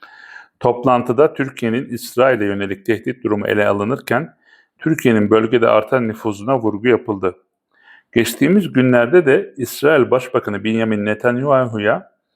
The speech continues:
stratejik meselelerle ilgili rapor sunan Nagel Komitesi'nin Türkiye ile savaşın, ha-, savaşa hazır olunması gerektiğine dair bir rapor yayımladığı bildirildi.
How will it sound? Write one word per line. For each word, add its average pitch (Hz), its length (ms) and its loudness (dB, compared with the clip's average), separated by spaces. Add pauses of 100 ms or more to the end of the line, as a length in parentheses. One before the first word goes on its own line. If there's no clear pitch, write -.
(160)
stratejik 123 600 0
meselelerle 120 540 2
ilgili 101 320 -2
rapor 104 300 2
sunan 98 420 -4
Nagel 110 280 2
Komitesi'nin 101 840 -8 (300)
Türkiye 143 380 2
ile 110 200 4
savaşın, 147 640 -2
ha-, 117 240 0
savaşa 113 460 0
hazır 127 200 0
olunması 107 440 0
gerektiğine 190 440 0
dair 123 300 2
bir 117 140 2
rapor 113 320 0
yayımladığı 104 600 -4
bildirildi. 101 480 -6